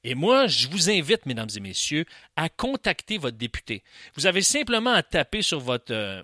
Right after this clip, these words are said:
outil de recherche, trouver son député fédéral par code postal et de l'appeler en lui disant « J'aimerais qu'on protège l'article cent soixante-seize du code criminel parce que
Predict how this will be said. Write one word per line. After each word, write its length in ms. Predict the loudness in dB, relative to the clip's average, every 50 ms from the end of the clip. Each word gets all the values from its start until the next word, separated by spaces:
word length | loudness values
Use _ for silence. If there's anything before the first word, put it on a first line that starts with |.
| -6 -6
outil 300 | -2 0 0 0 2 4
de 100 | 4 4
recherche, 680 | 4 4 4 4 4 4 2 2 0 -4 -6 -6 -8 _ _ -4
trouver 440 | -2 0 0 0 0 0 0 0
son 200 | 0 0 0 -2
député 400 | 0 -2 -2 -2 -4 -2 -2 -2
fédéral 840 | -2 -2 0 0 2 4 4 4 4 4 4 4 4 2 0 -2 -4 -8 _ _ -10 -6
par 200 | -6 -6 -6 -4
code 200 | -4 -4 -4 -2
postal 640 | -4 -6 -6 -6 -6 -6 -4 -4 -4 -4 -4 -6 -8 -12 _ -20 -20 -20 -20 -20 -20 -20 -6 _
et 100 | 0 4
de 100 | 6 6
l'appeler 600 | 8 8 10 10 8 8 6 2 -2 0 -2 -2 -6 _ -4
en 120 | -2 0
lui 180 | 0 0 0 0
disant « 420 | -2 -2 -2 0 0 0 0 0 -4 _ _ _ _ _ -4
J'aimerais 440 | 0 4 4 4 4 2 0 0 -2
qu'on 180 | 0 -2 -2
protège 540 | -2 0 0 0 0 0 -2 -2 -2 -2 0
l'article 560 | 0 0 -2 -2 -4 -4 -4 -4 -4 -6 -10 -12 -8
cent 300 | -4 -2 0 0 0 0
soixante-seize 720 | 0 0 0 0 0 -2 -2 -2 -2 0 0 0 -2 -4
du 100 | -6 -8
code 220 | -6 -4 -4 -4 -6
criminel 580 | -8 -8 -6 -4 -4 -4 -4 -4 -4 -6 -8 -10 _ -20 -20 -20 _ _ _ _ -6
parce 320 | -4 -2 0 0 0 0
que 180 | -2 -2 -4